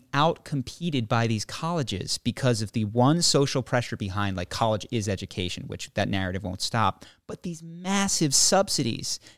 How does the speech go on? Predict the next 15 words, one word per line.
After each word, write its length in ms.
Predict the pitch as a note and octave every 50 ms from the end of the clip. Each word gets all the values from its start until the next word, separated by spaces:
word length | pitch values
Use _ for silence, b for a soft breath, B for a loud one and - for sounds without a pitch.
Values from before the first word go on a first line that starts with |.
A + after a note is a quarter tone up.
| B -
that 140 | D3 - _ -
even 300 | G3 G#3 G#3 A3 G#3 F#3+
when 140 | F3+ F3 E3+
you 100 | D#3 C3+
have 460 | A#2+ C3 D#3+ E3 D3 A#2 G#2 - - _ _ _ _ _ _
an 120 | - C#3 - - -
obviously 560 | D3+ D#3 D#3+ F3+ E3+ E3+ E3 D#3 - - D3
better 220 | C3+ C3+ C3+ A#2 G#2+
product 540 | - - C3 B2+ A#2+ G#2+ - - - _ -
that 100 | G#2+ -
people 400 | - C#3+ - - B2+ A2 G#2+ - -
respond 480 | B2+ - - - - D3+ D3 D3+ D#3+ D#3
to 140 | - D#3+ C#3+
really 260 | B2+ C3+ B2 A#2+ A2+
well, 300 | G2+ A2 F#2+ F2 E2+